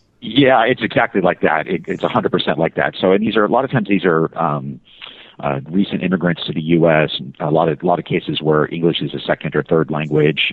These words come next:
Um, so it's really a chance for the kids to, like I said, just to get introduced to books and, and to fall in love with reading. It, you know, I, I very firmly believe, and statistics show,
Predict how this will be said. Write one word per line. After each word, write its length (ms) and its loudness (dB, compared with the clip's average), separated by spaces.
Um, 380 -8
so 440 2
it's 100 -10
really 300 6
a 60 2
chance 340 -2
for 140 2
the 80 -4
kids 400 -2
to, 160 -6
like 160 -4
I 40 -16
said, 160 0
just 200 -4
to 80 -4
get 180 -2
introduced 460 -2
to 60 4
books 440 2
and, 320 -6
and 220 -6
to 100 -4
fall 280 2
in 60 -2
love 180 -2
with 180 -4
reading. 540 -4
It, 160 -4
you 100 -6
know, 100 -2
I, 140 2
I 100 2
very 400 2
firmly 240 0
believe, 380 -2
and 80 -10
statistics 520 -6
show, 460 2